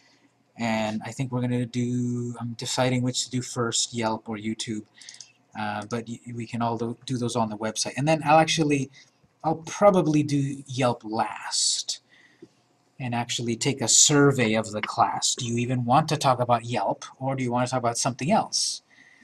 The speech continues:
Because for some people, Yelp might be great, and for some, it'll be a waste of time. We'll get to it later, but definitely LinkedIn, Instagram, and YouTube. We'll see about Yelp. Just to kinda get a little preview right now,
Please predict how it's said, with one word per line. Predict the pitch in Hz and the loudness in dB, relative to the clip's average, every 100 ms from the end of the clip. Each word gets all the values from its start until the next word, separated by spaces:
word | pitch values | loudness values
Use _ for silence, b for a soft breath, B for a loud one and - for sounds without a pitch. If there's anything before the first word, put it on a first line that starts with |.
| b _ - | b _ -6
Because | 196 233 214 | 0 2 2
for | - | 2
some | 185 190 175 | 4 4 6
people, | 180 175 160 156 | 4 6 4 2
Yelp | 139 143 143 | 2 2 4
might | 143 - | 0 -2
be | 131 117 | -8 -6
great, | 131 127 185 - - | -6 -6 -4 -4 -4
and | 151 | -4
for | 160 | -4
some, | - 143 135 135 135 - | 0 2 2 -2 -6 -10
it'll | 127 117 | -6 -6
be | 107 | -4
a | 107 | -8
waste | 104 - - | -8 -10 -10
of | - | -4
time. | 165 135 - _ _ _ B B B B - | -2 -2 -6 _ _ _ B B B B -8
We'll | 190 | -4
get | 147 143 | -2 -2
to | - | -2
it | 113 | -4
later, | 107 101 - | -6 -10 -16
but | - | -10
definitely | - 160 175 175 160 | 0 2 2 4 4
LinkedIn, | 147 175 170 165 | 4 2 2 2
Instagram, | 156 147 - 127 131 | 2 0 0 2 2
and | 123 | 2
YouTube. | 127 156 160 156 147 - b b _ | 0 0 4 4 4 -2 b b _
We'll | 165 | -8
see | 147 151 | -4 -2
about | 123 104 | 0 -2
Yelp. | 98 - - - - - - - - _ - - - _ b b b _ _ _ - | -4 -18 -20 -20 -20 -14 -12 -12 -20 _ -20 -20 -20 _ b b b _ _ _ -10
Just | 120 | -8
to | - | -8
kinda | - 135 123 | -2 0 2
get | 117 120 | 2 0
a | 113 | 0
little | 117 117 | 0 -4
preview | 120 160 143 123 113 | -2 2 2 2 0
right | 123 120 | 0 2
now, | 147 104 - | 2 2 -2